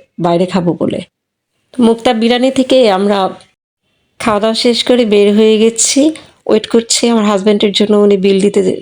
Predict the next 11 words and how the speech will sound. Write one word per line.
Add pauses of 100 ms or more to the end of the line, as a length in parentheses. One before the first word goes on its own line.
(120)
যাচ্ছে,
ওখানে
দেরি
হবে। (360)
তো
মেয়েকে
বললাম, (180)
"একটু
ভিডিও
করে
দাও।"